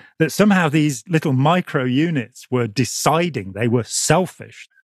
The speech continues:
you know, even though they couldn't see, they were looking out for themselves. It's very odd. But since then, we've added, there's natural selection, there's sexual selection, the choice of partners through attractiveness that will determine how big a peacock's tail is and this kind of stuff. But we've also got epigenetics that,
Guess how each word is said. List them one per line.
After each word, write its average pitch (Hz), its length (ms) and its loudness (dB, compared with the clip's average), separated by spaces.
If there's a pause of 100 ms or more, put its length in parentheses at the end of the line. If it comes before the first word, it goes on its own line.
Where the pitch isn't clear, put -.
you 117 80 0
know, 107 260 -2
even 127 240 2
though 113 140 0
they 107 120 -2
couldn't 107 360 -4
see, 208 240 -2
they 98 100 -4
were 101 120 -4
looking 113 260 -2
out 120 120 -2
for - 40 -20
themselves. 117 420 0
It's - 100 -14
very 156 200 -2
odd. 139 180 -2 (340)
But 143 120 0
since 208 380 0
then, 147 420 0
we've 143 180 -2
added, 147 480 -2 (160)
there's 127 240 -2
natural 135 400 0
selection, 127 560 -2
there's 101 160 -2
sexual - 440 0
selection, 139 600 -2
the 107 80 -2
choice 113 320 -2
of 113 140 -12
partners 113 500 0
through 110 120 2
attractiveness 113 840 -2 (340)
that 120 120 4
will 117 160 2
determine 110 580 2
how 107 240 0
big 110 200 2
a 120 40 -2
peacock's 110 480 -2
tail 98 340 -2
is 123 160 -2
and 104 140 2
this 110 140 0
kind 101 180 0
of 101 40 -4
stuff. 104 200 -2 (340)
But 143 120 2
we've 143 140 2
also 190 240 0
got 175 120 -2
epigenetics 127 1000 -4
that, 123 180 -4